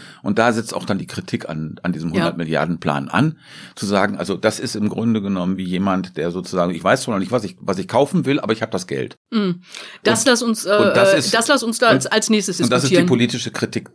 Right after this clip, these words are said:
Speaker 1: da, da dran, ja. Aber ich verstehe im Grunde genommen auch diesen Affekt, dieses Gefühl. Also, äh, und es ist mehr als ein Gefühl, auch eine Rationalität. Deutschland muss im Grunde genommen für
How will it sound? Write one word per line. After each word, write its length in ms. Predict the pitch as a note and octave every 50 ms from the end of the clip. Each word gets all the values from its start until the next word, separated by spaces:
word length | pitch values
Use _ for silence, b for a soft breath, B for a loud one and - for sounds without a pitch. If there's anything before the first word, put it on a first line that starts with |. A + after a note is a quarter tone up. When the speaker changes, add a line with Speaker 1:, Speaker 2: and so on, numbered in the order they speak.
| _ _
Speaker 1:
da, 100 | G2+ F#2+
da 200 | F2+ E2 D#2 C#2+
dran, 260 | - - - - -
ja. 220 | - - F2+ -
Aber 180 | - G#2 A2 -
ich 80 | A#2 -
verstehe 440 | - C3+ A#2+ - - B2+ C#3 E3+
im 100 | D#3+ D3
Grunde 320 | C#3 C3+ A#2+ A#2+ A#2+ A#2+ A2
genommen 260 | A#2 A2+ A2 A3 A3+
auch 140 | - A3+ -
diesen 260 | - G#3 G3+ G#3 F3+
Affekt, 640 | F#3 G3 - - - F3 F3+ - - - - B B B B -
dieses 280 | G#2+ G#2 G#2 G2+ -
Gefühl. 580 | - G#2+ - - - - F#3+ F#3 A#2+ F#2 F2+ B B B B B B B B B B B - - - - _ D#2
Also, 420 | E2+ E2+ F2+ G#2 G#2+ - - - - _ _ -
äh, 200 | - - - -
und 320 | - - - - - - -
es 80 | A2+
ist 160 | D3 C3 B2
mehr 140 | D3+ D#3 C#3+
als 100 | A#2+ -
ein 80 | A2+ G2+
Gefühl, 360 | F#2+ F2+ - - - - - -
auch 100 | A#2+ B2
eine 140 | D3+ C#3+ B2
Rationalität. 960 | B2+ B2+ - - - C3+ C3 A#2 G#2+ A2+ A2 - - - - - - - B B B B B B B B B B B _ _ _
Deutschland 500 | - C3 D3+ - - - - F#3+ F#3+ G2
muss 280 | G#2+ A#2+ D#3 F#3+ - -
im 100 | - D3+
Grunde 360 | - - F2+ G#2 B2 D#3 F3
genommen 320 | F3+ A2+ F#2 - B2+ D#3 D#3
für 340 | - - A2 - - -